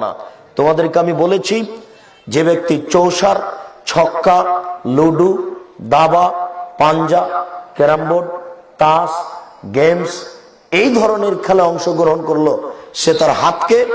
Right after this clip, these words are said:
শুকুরের সোরের রক্তের মধ্যে ডুবিয়ে দিল। আর যদি আগামীকাল থেকে তাস খেলো, ওই গেমস খেলো, তাহলে তুমি মুনাফেক, তুমি বক্তব্য শুনে মানো না।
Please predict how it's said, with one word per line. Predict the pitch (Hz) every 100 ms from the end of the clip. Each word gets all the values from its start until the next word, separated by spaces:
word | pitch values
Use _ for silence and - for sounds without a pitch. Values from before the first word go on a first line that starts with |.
| 247 - - -
শুকুরের | 190 190 180 143 123 - - - -
সোরের | - - - 170 170 175 156
রক্তের | 156 - 143
মধ্যে | 135 131
ডুবিয়ে | 120 104 95
দিল। | 78 - - - _ _ _ _ 123 - - - - - 151 170 - - - - _ 143 170 _ _ _ _ _ _ _ _ _
আর | 135 196 220
যদি | 254 254
আগামীকাল | 226 226 233 233 220 220
থেকে | 190 208 208
তাস | 208 202 190 -
খেলো, | 208 226 247 247 247 - - - _ - _
ওই | 180 185 185 185 180 180
গেমস | 170 208 196 - -
খেলো, | 165 226 247 277 254 285 - - - - -
তাহলে | 165 175 170
তুমি | - 160
মুনাফেক, | 151 156 160 - 117 - - - _ -
তুমি | 135 127
বক্তব্য | 131 - 135 123
শুনে | - 113
মানো | 104 110
না। | 95